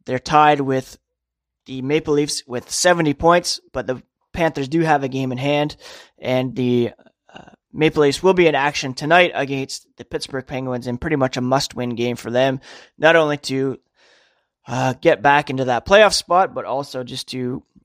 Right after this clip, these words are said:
reinstill some confidence in the fan base that this team is not, uh, dead in the water, although that's certainly not the case until they're officially eliminated from the playoffs. Uh, so Pittsburgh, Toronto tonight. The Panthers are off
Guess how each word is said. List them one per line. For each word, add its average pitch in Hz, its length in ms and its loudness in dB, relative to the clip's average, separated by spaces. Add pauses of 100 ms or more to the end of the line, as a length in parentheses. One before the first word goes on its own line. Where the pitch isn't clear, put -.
(120)
reinstill 131 640 -2
some 117 180 -8
confidence 135 600 0
in 120 200 -12
the 117 80 -8
fan 123 280 -2
base 113 320 -6
that 107 320 -6
this 123 160 -10
team 117 340 -10
is 113 180 -8
not, 117 340 -4 (400)
uh, - 240 -12
dead 123 260 0
in 113 180 -6
the 110 100 -6
water, 117 580 -4
although 113 280 -4
that's 110 260 -2
certainly 120 320 -2
not 117 140 -2
the 113 80 -8
case 104 300 -10
until 110 440 -6 (280)
they're 117 160 -2
officially 117 500 -4 (200)
eliminated 120 560 -4
from 113 180 -6
the 110 80 -8
playoffs. 117 600 -2 (540)
Uh, 98 220 -8
so - 160 -6
Pittsburgh, 151 600 0
Toronto 143 400 0
tonight. 139 380 0 (300)
The - 80 -20
Panthers 151 480 0
are 131 120 2
off 143 400 2